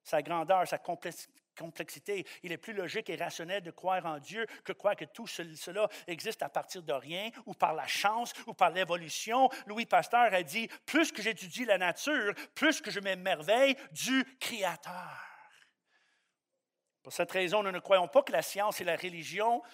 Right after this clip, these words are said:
se sont opposées l'un de l'autre, mais plutôt que la science découvre Dieu et non pas le discrédite. Et, en, et, et le plus que les scientifiques découvrent les merveilles de l'univers et la création,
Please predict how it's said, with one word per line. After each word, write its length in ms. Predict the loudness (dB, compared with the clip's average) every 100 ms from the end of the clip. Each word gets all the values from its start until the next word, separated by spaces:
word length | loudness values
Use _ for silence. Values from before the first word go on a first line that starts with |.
| -14
se 140 | -10
sont 240 | -4 -2 -2
opposées 420 | -2 -4 -4 -2
l'un 120 | -2 0
de 120 | 0
l'autre, 480 | 2 2 0 -8 -12 -12 _ _ _ _
mais 160 | -4 -4
plutôt 560 | -2 -4 4 6 6 4 2
que 80 | 4
la 120 | 6
science 600 | 4 -2 2 4 4 0 -4 -14
découvre 920 | -2 -2 0 2 8 10 8 2 -2
Dieu 420 | -2 -4 -4 -6 -8 -4
et 100 | 0
non 160 | 2
pas 160 | 4 4
le 80 | 4
discrédite. 720 | -2 -6 -2 -2 0 0 0 -6 _ _ _ _ _ _ _ _ -12 2
Et, 160 | 6
en, 180 | 6 6 2 0
et, 260 | 2 4 6
et 20 |
le 100 | 4
plus 320 | 6 6 6
que 80 | 4
les 80 | 0
scientifiques 580 | 2 2 2 -2 -2
découvrent 600 | -2 -4 2 4 4 4 2 2
les 140 | -2
merveilles 440 | 2 2 6 4 4
de 80 | 0
l'univers 500 | -6 0 4 6 6
et 60 |
la 100 | 2
création, 680 | 0 2 2 2 4 6 6